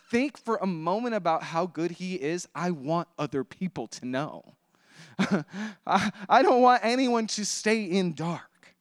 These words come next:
I don't want anyone to stay in death. Do you? Do you wish that on your worst enemy? That they would have a life, a, a, a Christless eternity? No way. If we know Jesus,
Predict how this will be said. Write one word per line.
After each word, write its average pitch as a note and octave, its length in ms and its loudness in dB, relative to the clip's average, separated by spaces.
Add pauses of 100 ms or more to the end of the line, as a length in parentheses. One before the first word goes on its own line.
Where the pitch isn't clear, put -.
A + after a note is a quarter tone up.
(800)
I F#3 100 0
don't A3+ 100 0
want G#3+ 180 0
anyone G#3+ 300 -2
to F3 60 -2
stay F#3+ 300 -2
in F3+ 280 -4
death. E3+ 360 -2
Do D3 80 -8
you? D#4+ 400 4 (720)
Do F3 80 -6
you G#3+ 80 0
wish G3+ 280 0
that G#3 180 4
on G3+ 120 -2
your F3 160 0
worst F#3 460 -2
enemy? A3 480 2 (720)
That E3+ 140 -6
they G#3+ 100 2
would A3 140 2
have G3 220 0
a G3 60 4
life, F3 360 -4 (180)
a, E3+ 100 -2 (100)
a, D3+ 160 0
a C#3+ 80 -4
Christless G3 800 -4
eternity? G#3+ 640 -6
No G#3+ 200 0
way. B3+ 280 -2 (3250)
If - 60 -14
we D#3+ 80 -4
know D#3+ 160 -2
Jesus, C#3 720 -10